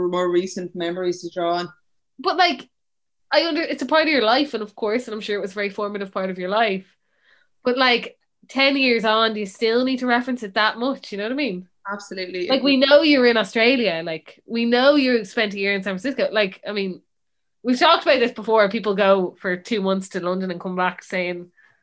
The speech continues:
Speaker 2: "Oh, yeah, uh, three pounds for a coffee. Oh, sorry.
Speaker 1: Oh,
Speaker 2: Three
Speaker 1: sorry,
Speaker 2: euros.
Speaker 1: cabby, wee wee."
Speaker 2: Get
Speaker 1: Um,
Speaker 2: the tube into, into town.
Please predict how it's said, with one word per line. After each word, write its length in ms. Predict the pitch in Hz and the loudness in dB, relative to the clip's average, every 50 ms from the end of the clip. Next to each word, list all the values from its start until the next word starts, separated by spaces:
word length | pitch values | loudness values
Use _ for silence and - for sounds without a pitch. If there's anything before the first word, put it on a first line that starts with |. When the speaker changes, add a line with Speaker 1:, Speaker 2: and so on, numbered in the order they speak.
| _ _ _ _ _ - | _ _ _ _ _ -6
Speaker 2:
"Oh, 80 | - 349 | -2 0
yeah, 340 | 349 381 392 403 381 320 - | 4 6 6 6 6 6 4
uh, 140 | 277 277 254 | 2 0 0
three 260 | 262 - - 370 381 392 | -2 0 2 4 4 4
pounds 400 | 381 359 311 330 339 - - - | 6 6 4 6 4 4 0 -2
for 60 | 640 - | -10 -12
a 40 | - - 269 | -6 0 2
coffee. 300 | 302 339 - 381 - - | 2 2 2 0 0 4
Oh, 200 | - 349 381 - - | 6 6 6 6 4
sorry. 580 | - - - 403 339 - 359 330 277 226 220 _ _ _ - - - - | -2 -2 2 2 2 2 0 -2 -2 -4 -6 _ _ _ -20 -20 -18 -12
Speaker 1:
Oh, 100 | 370 415 403 349 | -8 -6 -6 -6
Speaker 2:
Three 100 | 311 302 | -4 -2
Speaker 1:
sorry, 200 | 330 311 311 359 | 0 2 2 2
Speaker 2:
euros. 280 | 349 370 349 - - - - - | 0 -4 -6 -10 -10 -8 -4 0
Speaker 1:
cabby, 360 | 453 453 453 440 370 302 294 | 2 4 4 4 4 2 4
wee 240 | 370 427 453 440 415 | 4 6 6 6 6
wee." 360 | 403 392 403 415 427 415 - - _ _ _ _ _ - | 6 6 6 6 6 4 4 -2 _ _ _ _ _ -4
Speaker 2:
Get 260 | 214 - 403 - - 392 | 0 2 2 2 2 0
Speaker 1:
Um, 40 | - - | -2 -6
Speaker 2:
the 60 | - 381 | -6 -2
tube 240 | 370 370 370 359 | 0 2 2 4
into, 400 | 381 339 302 302 370 359 302 277 | 2 2 2 4 4 4 4 4
into 200 | 339 311 294 - - | 2 -2 -4 -2 2
town. 500 | 339 359 330 339 359 370 330 277 247 | 4 4 4 6 4 4 2 0 -2